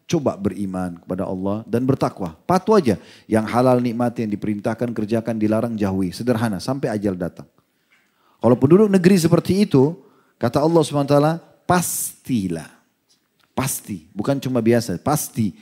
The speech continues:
Kami akan limpahkan kepada mereka keberkahan dari langit dan juga bumi.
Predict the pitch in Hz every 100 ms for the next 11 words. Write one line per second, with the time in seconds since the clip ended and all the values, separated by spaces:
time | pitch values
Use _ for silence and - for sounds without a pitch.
0 | - - _ - 127 143 156 151 143 156
1 | 151 147 147 143 131 175 190 - 170 170
2 | 165 151 139 135 135 143 147 139 131 127
3 | 120 - 147 127 135 117 117 113 117 147
4 | 156 170 175 120 113 113 120 113 110 80